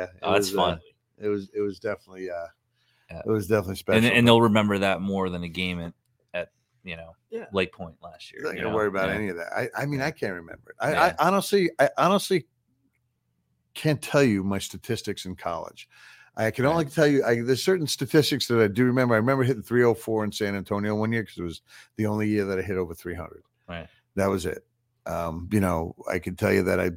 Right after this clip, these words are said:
Speaker 1: thought I was a good player, that I could field, I could throw, I could run, you know. I was a grinder at the plate. I wasn't a great hitter, but I was a grinder at the plate. Like, I don't know, you know,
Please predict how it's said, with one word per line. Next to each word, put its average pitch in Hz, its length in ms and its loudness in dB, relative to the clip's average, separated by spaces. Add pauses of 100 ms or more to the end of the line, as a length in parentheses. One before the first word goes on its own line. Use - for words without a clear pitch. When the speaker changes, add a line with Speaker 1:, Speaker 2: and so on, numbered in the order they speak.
(180)
Speaker 1:
thought 104 100 6
I 98 60 6
was 92 120 2
a 90 40 -8
good 85 160 -2
player, 127 340 4
that 104 160 4
I 92 80 2
could 85 220 -8
field, 127 320 6
I 87 40 2
could 85 140 -6
throw, 117 240 6
I 92 60 2
could 90 160 -4
run, 113 360 2
you 107 120 2
know. 92 260 2 (400)
I 95 60 0
was 95 140 -2
a 92 40 -4
grinder 107 400 2
at 107 80 2
the - 80 -10
plate. 120 280 2
I 95 40 0
wasn't 92 260 -2
a 87 40 -8
great 110 260 0
hitter, 127 220 4
but 95 100 -2
I 90 60 0
was 82 100 -6
a 82 40 -12
grinder 110 300 0
at 113 120 0
the - 40 -20
plate. 120 300 0 (400)
Like, 113 180 2 (100)
I 120 120 0
don't 139 200 4
know, 120 360 4
you 104 80 2
know, 90 240 -2